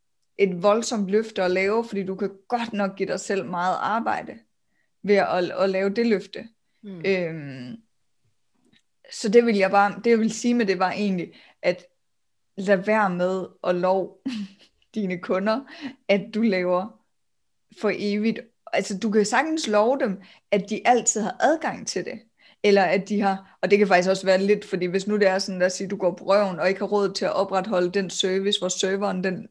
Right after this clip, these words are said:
Speaker 1: er.
Speaker 2: Mm.
Speaker 1: Øhm, men du kan lave det,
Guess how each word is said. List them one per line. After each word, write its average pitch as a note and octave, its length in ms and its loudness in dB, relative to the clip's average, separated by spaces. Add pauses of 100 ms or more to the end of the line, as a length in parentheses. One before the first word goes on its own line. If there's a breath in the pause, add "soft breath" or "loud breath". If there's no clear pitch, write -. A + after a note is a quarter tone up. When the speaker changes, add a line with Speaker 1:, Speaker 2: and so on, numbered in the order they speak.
Speaker 1:
er. F#3+ 360 -2 (360 soft breath)
Speaker 2:
Mm. E3 300 -20 (260)
Speaker 1:
Øhm, F#3+ 600 -2 (420 loud breath)
men G3+ 260 4
du F#3+ 120 -4
kan G3 140 2
lave F#3+ 240 2
det, F#3 440 0